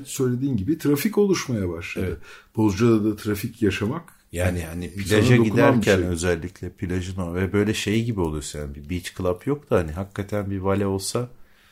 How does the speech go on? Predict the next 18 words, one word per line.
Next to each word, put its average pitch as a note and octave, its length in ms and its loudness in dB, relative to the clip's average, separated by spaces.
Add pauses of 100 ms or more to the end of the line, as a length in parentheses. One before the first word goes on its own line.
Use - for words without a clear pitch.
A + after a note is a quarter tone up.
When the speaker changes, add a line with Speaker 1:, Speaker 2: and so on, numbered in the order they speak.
(140)
Speaker 2:
sen G#2 320 0
gel G2 200 4
sen G2 360 0
git F#2+ 220 -8
falan F#2 520 0
gibi F2+ 260 -8
böyle F2+ 280 -6
bir F#2 220 -8 (100)
çözümsüz. F#2+ 600 2
Yani E2+ 120 4
senin A#2+ 360 6
inip B2 380 2
toplaman A2+ 600 4
gereken G#2 460 2
trafik G2 300 -4
sıkışıklıkları G2+ 800 2
vardır G#2 400 4
ya, D2 120 -2